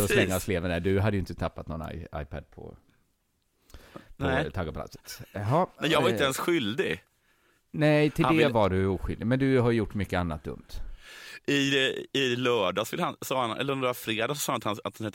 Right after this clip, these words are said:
Speaker 1: tänkte sparka mig på pungen.
Speaker 2: Ja, men, nej, det, det, det,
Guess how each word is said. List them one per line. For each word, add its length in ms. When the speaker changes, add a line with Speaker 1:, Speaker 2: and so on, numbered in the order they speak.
Speaker 1:
tänkte 200
sparka 640
mig 160
på 120
pungen. 420
Speaker 2:
Ja, 100
men, 180
nej, 120
det, 380
det, 280
det, 80